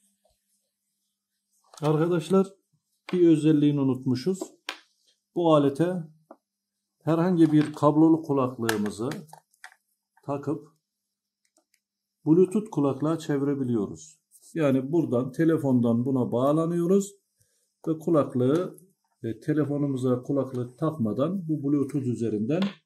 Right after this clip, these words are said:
e, müziklerimizi, videolarımızı da izleyebiliyoruz.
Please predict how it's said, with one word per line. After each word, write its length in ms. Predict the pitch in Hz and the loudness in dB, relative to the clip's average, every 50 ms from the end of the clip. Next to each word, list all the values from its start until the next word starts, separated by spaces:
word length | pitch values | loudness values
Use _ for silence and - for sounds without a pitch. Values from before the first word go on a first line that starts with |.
| _ _ _ _ _ _ _ _ _ _ | _ _ _ _ _ _ _ _ _ _
e, 40 | 131 | -6
müziklerimizi, 1000 | 120 117 117 120 139 151 135 139 127 135 117 110 107 104 98 101 101 110 131 143 | -4 -4 -2 -2 -2 -2 -4 -4 -6 -6 -4 -4 -2 -2 -2 -4 -4 -6 -6 -6
videolarımızı 600 | 147 127 123 123 117 107 104 104 104 107 113 131 | -6 -4 -4 -4 -4 -2 -4 -4 -6 -8 -6 -8
da 100 | 156 143 | -6 -6
izleyebiliyoruz. 960 | 131 117 107 113 117 113 107 104 110 104 104 101 101 143 165 156 - - | -6 -6 -6 -6 -6 -6 -4 -6 -4 -4 -4 -4 -4 -4 -6 -8 -10 -20